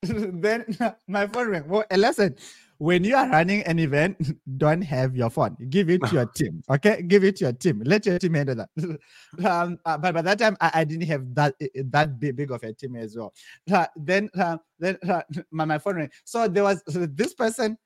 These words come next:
Speaker 1: who have been calling me all, like, for the past two hours. And I'm like, "Dude, <laughs> I'm gonna call you when I get home. I will call you when I get home. I'll call you when I get home." <laughs>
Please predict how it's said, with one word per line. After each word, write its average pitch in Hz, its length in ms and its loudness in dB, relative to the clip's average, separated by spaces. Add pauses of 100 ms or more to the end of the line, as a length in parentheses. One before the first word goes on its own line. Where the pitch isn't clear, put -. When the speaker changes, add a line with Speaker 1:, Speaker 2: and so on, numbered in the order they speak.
(220)
Speaker 1:
who 233 60 -2
have 269 180 0
been 196 280 2 (100)
calling 240 500 4
me 202 200 0 (240)
all, 240 720 4
like, 190 200 -4
for 208 120 -2
the 170 100 -2
past 214 340 -2 (120)
two 226 240 0
hours. 160 240 0
And 220 100 -4
I'm 202 60 -2
like, 185 120 -6 (280)
"Dude, 190 300 -2
<laughs> 175 200 -4 (200)
I'm 196 120 2
gonna 165 320 2
call 226 260 0
you 226 240 4
when 185 320 0
I 147 100 -2
get 147 260 -2
home. 117 400 -8 (260)
I 160 80 6
will 170 160 4
call 247 320 2
you 220 220 6
when 190 160 4
I 143 160 -2
get 139 260 -2
home. 117 340 -4
I'll 151 280 -6
call 247 180 6
you 214 160 6
when 190 160 4
I 143 140 -2
get 131 260 -4
home." 113 200 -6 (280)
<laughs> 349 100 4